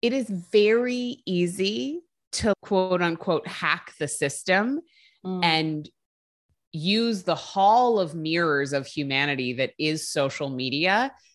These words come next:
Speaker 1: to play into the particular reflection of our unmet desires that make up the Instagram algorithm, and play into that to use the
Speaker 2: Mm.
Speaker 1: algorithm to grow.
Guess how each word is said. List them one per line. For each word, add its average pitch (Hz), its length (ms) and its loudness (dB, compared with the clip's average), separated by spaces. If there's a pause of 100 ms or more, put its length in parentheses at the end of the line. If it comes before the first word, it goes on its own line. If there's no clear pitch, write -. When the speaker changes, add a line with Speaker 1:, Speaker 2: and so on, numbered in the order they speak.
(160)
Speaker 1:
to 190 120 -2
play 170 580 2
into 202 840 -2 (400)
the 156 140 0
particular 180 760 -2
reflection 160 840 -2 (100)
of 156 200 0 (100)
our 147 640 2
unmet 160 540 -2
desires 156 840 0 (100)
that 147 300 -2
make 147 340 -2
up 143 180 -2 (100)
the 135 420 -4
Instagram 139 540 -4
algorithm, 196 800 0 (520)
and 147 460 0 (400)
play 170 420 2
into 165 280 0
that 220 400 4 (180)
to - 120 0
use 160 360 2
the 156 140 0
Speaker 2:
Mm. 143 40 4
Speaker 1:
algorithm 143 560 0
to 151 120 -10
grow. - 300 -4